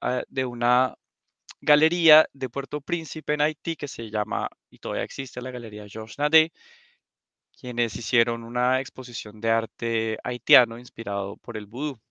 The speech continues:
que se llamó Nader's Haiti. Después, eh, se hizo unas, una exposición un poco más pequeña, que se llamó Pintura y Música, de un pintor ecuatoriano, Dimitri Borja.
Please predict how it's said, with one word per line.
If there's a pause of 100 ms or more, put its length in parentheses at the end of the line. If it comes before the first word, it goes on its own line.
(180)
que
se
llamó (420)
Nader's (300)
Haiti. (1300)
Después,
eh,
se
hizo
unas,
una
exposición
un
poco
más
pequeña, (220)
que
se
llamó (340)
Pintura
y
Música, (540)
de
un
pintor
ecuatoriano,
Dimitri
Borja.